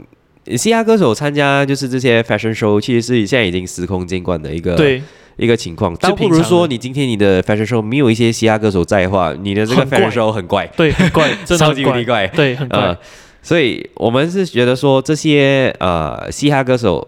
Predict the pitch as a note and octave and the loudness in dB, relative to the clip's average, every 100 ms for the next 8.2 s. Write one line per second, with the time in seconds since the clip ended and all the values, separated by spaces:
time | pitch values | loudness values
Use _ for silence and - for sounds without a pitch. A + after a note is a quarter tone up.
0 | - D#3+ G#3 G3 F3+ E3+ G#2 C3+ B2 G#2 | -8 -2 0 2 2 2 2 2 0 -4
1 | E2 - _ - D#3+ C#3+ F3+ F3+ E3 E3 | -8 -14 _ -8 -6 -2 -2 0 -2 2
2 | A2+ - C3+ C3+ B2+ B2+ A2 - - C3+ | 2 2 2 2 2 2 2 -2 -2 2
3 | A#2+ A2 F#2+ B1 - _ A2+ B2 A2+ C3 | 4 4 0 -2 -8 _ -2 0 0 -6
4 | G2+ D#2 - _ _ _ - D3+ B2+ G2+ | -8 -10 -20 _ _ _ -4 -2 -2 -4
5 | E2 F2+ G#2 G#2 G2+ D#2 D2+ - - D#3 | -4 -4 -2 -2 -2 -4 -8 -6 0 0
6 | C3 - - E3+ E3 D#3+ A2 G2+ A2+ A#2+ | 0 -6 -4 -2 0 0 2 2 2 0
7 | - B2+ B2+ A2 F2+ E2+ E2+ A2+ F#2+ E2+ | -2 0 0 -2 -2 -2 2 2 4 2
8 | A1+ | -2